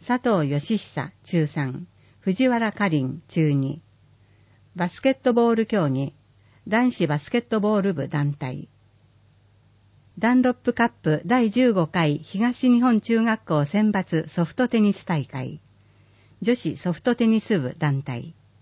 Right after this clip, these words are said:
第二十一回全国高等学校女子ウェイトリフティング競技選手権大会、第三十九回東北高等学校ウェイトリフティング競技選手権大会、鈴木芽衣、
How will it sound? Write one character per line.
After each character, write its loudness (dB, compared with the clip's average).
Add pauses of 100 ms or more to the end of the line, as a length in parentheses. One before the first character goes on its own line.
(960)
第 2
二 4
十 4
一 -2
回 0
全 2
国 -2
高 -2
等 2
学 -2
校 0
女 0
子 -4
ウ 0
ェ 2
イ -2
ト 0
リ 0
フ -14
テ -2
ィ 2
ン 2
グ 0
競 2
技 2
選 2
手 -10
権 0
大 -4
会、 -12 (540)
第 2
三 0
十 0
九 -2
回 -2 (140)
東 2
北 2
高 -2
等 -2
学 -4
校 -2 (160)
ウ 0
ェ 4
イ -2
ト 2
リ 0
フ -20
テ -2
ィ 2
ン 2
グ 0
競 0
技 4
選 0
手 -16
権 0
大 -6
会、 -12 (600)
鈴 -2
木 -2
芽 2
衣、 -4